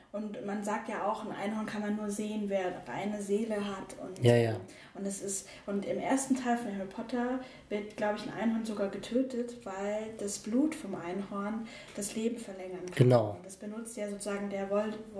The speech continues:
Speaker 1: benutzt ja dann Voldemort als,
Speaker 2: Mhm.
Speaker 1: ähm,
Speaker 2: Der schlabbert dann da irgendwie so dran rum.
Speaker 1: <laughs> Ja, genau. Ähm, um, um seine halbe Gestalt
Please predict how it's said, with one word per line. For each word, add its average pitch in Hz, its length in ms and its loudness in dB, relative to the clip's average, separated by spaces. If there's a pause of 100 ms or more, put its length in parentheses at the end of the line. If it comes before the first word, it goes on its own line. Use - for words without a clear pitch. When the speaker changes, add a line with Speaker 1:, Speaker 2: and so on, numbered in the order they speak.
Speaker 1:
benutzt 202 280 -4
ja 202 80 0
dann 190 160 -2
Voldemort 180 600 0
als, 175 220 -2
Speaker 2:
Mhm. 120 380 6 (180)
Speaker 1:
ähm, 175 460 -10 (840)
Speaker 2:
Der 120 80 10
schlabbert 127 400 8
dann 123 100 6
da 123 80 4
irgendwie 123 240 4
so 127 180 6
dran 123 240 4
rum. 151 420 6
Speaker 1:
<laughs> - 20 -10
Ja, 233 80 -6
genau. 240 440 6 (840)
Ähm, 220 400 -2 (180)
um, 208 140 -4
um 202 220 0
seine 202 340 -2
halbe 220 320 0
Gestalt 208 640 -4